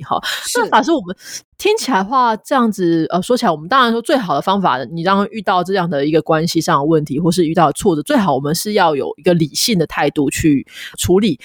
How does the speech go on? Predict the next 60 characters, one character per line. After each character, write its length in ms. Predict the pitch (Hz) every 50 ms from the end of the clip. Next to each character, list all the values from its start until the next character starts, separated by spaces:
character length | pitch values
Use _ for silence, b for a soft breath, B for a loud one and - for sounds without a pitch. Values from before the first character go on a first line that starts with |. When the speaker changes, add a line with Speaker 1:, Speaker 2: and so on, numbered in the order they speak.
| B B B
Speaker 1:
可 140 | - 254 233
是 80 | - 403 392 359 b b
现 180 | b - 381 320
在 120 | 381 339
也 80 | 247 202
有 120 | 196 160
一 40 | 165
些 120 | - - 220
很 80 | 202 165
多 120 | 196 202 180
人， 80 | 165 165
比 80 | -
如 60 | 165 160
说 100 | 202 175
他 140 | 208 185 175
说 80 | 208 185 -
：“哦， 60 | 190 180
我 100 | 156 180
就 120 | - 233
是 100 | 233 277
理 160 | 214 202 160
科 240 | - - 226 220 226
男， 220 | 214 190 165 151 180
或 140 | 190 208 202
者 40 | 208
说 40 | 196
我 60 | 170
是 80 | - 233
理 160 | 190 190 160 139
科 340 | - - - 202 190 190 185
女。” 140 | 185 175 135 - B B B B B B
你 40 | 247
要 40 | 285
完 200 | 311 294 262 294
全 200 | 285 - 262 262
以 60 | 254 247
理 120 | 220 170 180
性 200 | - 240 214 208
思 180 | - - 190 180
考， 220 | 214 226 165 151 156
以 40 |
至 220 | 170 - - 311 240
于 40 | 202
说 120 | - 214
他 180 | 196 226 247 240
常 180 | - - 196 190
常 120 | 220 233
觉 120 | - 208
得 60 | 196 190
说 140 | - 214
：“为 100 | 220 254
什 80 | 240 208
么 100 | 180 156
别 160 | 147 - 170 175
人 120 | 170 170
都 120 | 165 202 190
无 160 | - 156 175
法 240 | 170 - 170 143 135
理 160 | 135 139 147
解 180 | 147 - 160